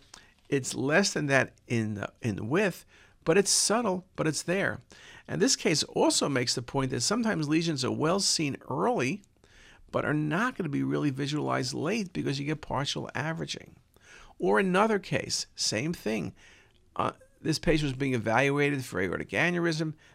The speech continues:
There it is at about seven o'clock, a vascular lesion, very nicely seen, and very nicely seen also on the coronal views.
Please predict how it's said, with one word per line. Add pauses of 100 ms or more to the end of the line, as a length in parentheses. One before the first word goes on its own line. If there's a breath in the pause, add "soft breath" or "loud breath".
(140 soft breath)
There
it
is
at
about
seven
o'clock,
a
vascular
lesion, (340 loud breath)
very
nicely
seen, (460 soft breath)
and
very
nicely
seen
also
on
the
coronal
views.